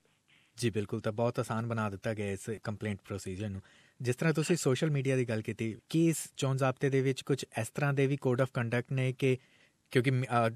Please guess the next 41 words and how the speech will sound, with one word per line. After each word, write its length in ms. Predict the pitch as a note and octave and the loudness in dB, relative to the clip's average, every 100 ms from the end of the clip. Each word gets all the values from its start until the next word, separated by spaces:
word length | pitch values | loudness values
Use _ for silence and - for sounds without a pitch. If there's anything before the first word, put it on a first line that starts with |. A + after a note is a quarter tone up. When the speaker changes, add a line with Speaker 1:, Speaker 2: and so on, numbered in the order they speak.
| - | -2
Speaker 2:
ਸੋਸ਼ਲ 340 | B2+ A#2+ D3 | 0 2 2
ਮੀਡੀਆ 260 | C#3 C3+ C#3 | 4 4 4
ਦੇ 100 | C3+ | 2
ਉੱਤੇ 180 | - | 0
ਅਕਸਰ 260 | C3 B2+ C3+ | -2 0 0
ਦੇਖਦੇ 380 | A#2 A#2 B2 A2+ | 2 0 2 0
ਰਹਿੰਦੇ 220 | A#2 A#2+ | 0 -2
ਹਾਂ 60 | A2+ | -2
ਅਸੀਂ 180 | A#2+ | -2
ਕਿ 160 | A#2 A#2+ - - | -2 -2 -4 -8
ਕੁਝ 120 | - C3 | -4 -2
ਪਾਰਟੀਆਂ 520 | - A2+ A#2 D#3 D3+ D3 | 2 4 4 0 0 2
ਦੇ 80 | |
ਬਹੁਤ 380 | C#3 C3 C#3+ - C3+ A2+ - | 2 2 0 0 -2 -2 -2
ਵੱਡੇ-ਵੱਡੇ 420 | G#2+ C3 C3 B2+ | 0 2 2 0
ਗਰੁੱਪ 460 | G#2 A#2 - A#2 | 0 0 2 0
ਸਰਗਰਮ 480 | G#2 C3 G#2+ G#2 G#2 | 0 0 0 0 0
ਰਹਿੰਦੇ 280 | G2 F#2+ A2+ | -2 0 0
ਨੇ 140 | G#2 | 0
ਜੀ, 140 | F2+ F#2 - _ _ | -4 -8 -14 _ _
ਉਹਨਾਂ 260 | D3 D#3+ G3 | 0 4 4
ਦੇ 100 | F3+ | 4
ਉੱਤੇ 240 | D#3 D#3+ | 2 2
ਕਾਰਵਾਈ 340 | D3 C3+ C3 C3 | 4 4 4 2
ਕਿਸ 120 | C3 | 0
ਤਰ੍ਹਾਂ 160 | B2+ A#2 | 0 0
ਹੋਏਗੀ? 260 | A2 A#2+ - | 0 -2 -2
ਕੀ 220 | E3+ F#3 | 2 4
ਉਹ 80 | F#3 | 4
ਚੋਣ 180 | E3 D3 | 4 0
Speaker 1:
ਦੇਖੋ, 140 | D3 | 4
Speaker 2:
ਦਾਇਰੇ, 220 | C#3+ C#3 | 2 2
ਉਹ 40 | F3 | 2
Speaker 1:
ਜਿਹੜਾ 180 | F3+ F3 | 2 2
Speaker 2:
ਚੋਣ 140 | C3+ | -2
ਜ਼ਾਬਤੇ 300 | C3 C3 C#3+ | 0 -2 -2
ਦੇ 160 | C3 B2+ | 0 -2
ਦਾਇਰੇ 340 | A#2+ A#2 A#2+ | 0 -2 -2
'ਚ 80 | A#2+ | -4
ਆਉਂਦਾ 200 | A2+ A#2+ | -6 -8
ਜੀ? 120 | A2+ | -10